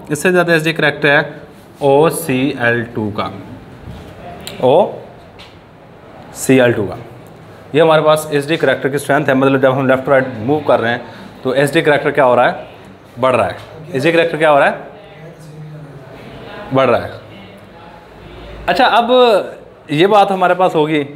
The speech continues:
along the period क्या काम होता है, जब हम left to right जाते हैं तो एसिडिक character बढ़ता है। मैं पहले कह रहा हूँ बच्चे, अगर कोई ये वाली चीज़ याद कर सकता है, क्योंकि इसके लिए ना time लगेगा आपका, गलत नहीं लिखनी। मतलब इसका ये base है, ये याद रखिए, ये basic oxide है, ये भी basic oxide, ये amphoteric oxide, ये एसिडिक है,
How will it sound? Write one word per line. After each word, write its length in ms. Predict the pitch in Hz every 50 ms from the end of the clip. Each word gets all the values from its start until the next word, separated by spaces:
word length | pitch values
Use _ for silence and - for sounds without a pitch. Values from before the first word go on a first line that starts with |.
| - - - - - - - - - 135
along 200 | 135 147 156 165 175
the 60 | 175
period 220 | 170 165 165 165 156
क्या 140 | 165 160 156
काम 180 | 156 147 147
होता 160 | 143 139 147 151
है, 60 | 147
जब 120 | 151 147
हम 100 | 151 147
left 140 | 143 135 131
to 60 | 156
right 160 | 151 143 139
जाते 140 | 143 135 131
हैं 100 | 139 135
तो 60 | 139
एसिडिक 200 | 131 127 139 127
character 200 | 131 127 117 127 131
बढ़ता 260 | 123 117 120 - 131
है। 140 | 123 - - - - - - 143
मैं 100 | 151 -
पहले 180 | - 180 190 202
कह 120 | 175 175
रहा 100 | 170 175
हूँ 60 | 175 170
बच्चे, 160 | 170 - 180
अगर 180 | 170 165 180 170
कोई 160 | 170 175 165
ये 140 | 160 170 180
वाली 160 | 180 175 170
चीज़ 240 | 175 175 170 165 147
याद 220 | 151 156 156 156
कर 100 | 160 160 -
सकता 260 | - 165 - - 165
है, 60 | 160
क्योंकि 160 | 156 147 165 160
इसके 180 | 151 - -
लिए 120 | 165 170 165
ना 60 | 160 160 -
time 220 | 147 139 143 147
लगेगा 300 | 135 127 117 113 110 104
आपका, 300 | 95 92 - - - - - - - - - - - - - - - -
गलत 380 | 117 120 170 220 269 294 285 247
नहीं 140 | 233 226 214
लिखनी। 300 | 190 156 - 131 101 78 - - - - - - - - - - - - - -
मतलब 200 | 127 180 196 247
इसका 280 | 220 202 196 - 233 233
ये 180 | 226 208 226 220
base 320 | 175 165 160 175 202 202 254
है, 100 | 247 233 202
ये 120 | 202 208 214
याद 220 | 214 208 196 196
रखिए, 180 | 196 190 190 185
ये 80 | 185
basic 320 | 180 156 160 151 - 220 220
oxide 320 | 240 233 - 214 214 214
है, 60 | 220 196
ये 60 | 175
भी 100 | 175 185
basic 260 | 185 185 185 - 208
oxide, 220 | 202 - 214 214 208
ये 140 | 208 196
amphoteric 360 | 165 156 151 165 175 175 185 180
oxide, 220 | 180 226 202 202
ये 160 | 208 185 180 165
एसिडिक 260 | 160 160 175 190 196
है, 120 | 208 202